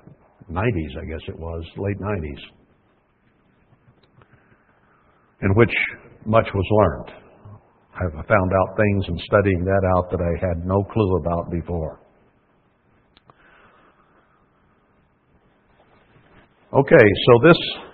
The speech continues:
Philadelphia must be somewhere.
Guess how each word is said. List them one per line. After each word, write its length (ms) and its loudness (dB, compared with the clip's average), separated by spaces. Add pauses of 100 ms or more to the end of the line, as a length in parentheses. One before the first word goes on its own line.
(280)
Philadelphia 960 6 (2250)
must 240 2
be 120 2 (720)
somewhere. 480 2